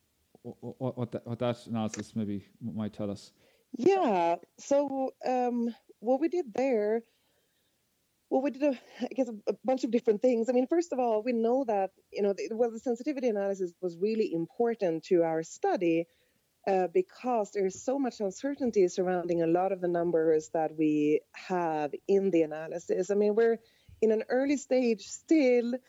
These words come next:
Speaker 1: Mm.
Speaker 2: at least when it comes to data collection, you know, of, of the pandemic. Um, we, you know, it's gonna take us years until we know the full impact, um, both on the economy and, um, you know, when,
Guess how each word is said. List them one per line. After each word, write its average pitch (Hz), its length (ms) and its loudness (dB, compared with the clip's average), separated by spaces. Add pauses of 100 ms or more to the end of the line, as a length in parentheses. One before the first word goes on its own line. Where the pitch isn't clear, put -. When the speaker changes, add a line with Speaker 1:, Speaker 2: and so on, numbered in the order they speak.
Speaker 1:
Mm. 110 260 -4
Speaker 2:
at 190 60 -4
least 254 160 0
when 233 120 0
it - 80 -8
comes 190 140 -2
to 196 60 -4
data 269 320 2
collection, 185 600 0
you 185 40 0
know, 170 240 0
of, 180 460 -2 (100)
of 175 160 -2
the 170 100 0 (120)
pandemic. 240 600 0 (200)
Um, 170 600 0 (120)
we, 180 340 6
you 185 80 -2
know, 170 80 0
it's 170 160 -2
gonna - 220 -6
take 160 120 0
us 156 100 0
years 202 540 2
until 180 280 2
we 170 100 2
know 170 200 2
the 165 180 -2
full 208 140 4
impact, 185 640 -2 (720)
um, 165 300 0
both 185 260 2
on 170 100 0
the 156 120 6
economy 233 640 2
and, 180 500 0
um, 160 360 -2 (680)
you 190 60 2
know, 165 80 2
when, 160 160 0